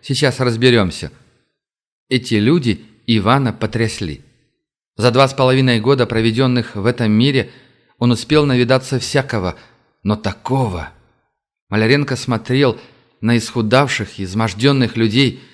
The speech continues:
и ему хотелось одновременно и заплакать, и обнять их всех.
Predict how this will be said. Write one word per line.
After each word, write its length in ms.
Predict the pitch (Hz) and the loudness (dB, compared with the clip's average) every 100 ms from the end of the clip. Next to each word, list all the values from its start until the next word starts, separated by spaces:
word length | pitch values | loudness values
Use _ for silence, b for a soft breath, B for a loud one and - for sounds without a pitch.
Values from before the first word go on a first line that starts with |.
| B B | B B
и 80 | 110 | 0
ему 140 | 135 | 2
хотелось 500 | 131 113 143 135 127 | 0 0 2 2 0
одновременно 600 | 107 110 113 123 139 131 | -2 0 2 2 2 2
и 160 | 123 135 | 0 -2
заплакать, 760 | 107 113 113 135 143 120 98 b b b - | -4 -4 -2 0 0 -2 -6 b b b -2
и 100 | 117 | 0
обнять 520 | 117 120 139 117 - | 0 0 0 0 -2
их 140 | 101 | -8
всех. 500 | - - 127 90 - | -10 -6 -4 -4 -8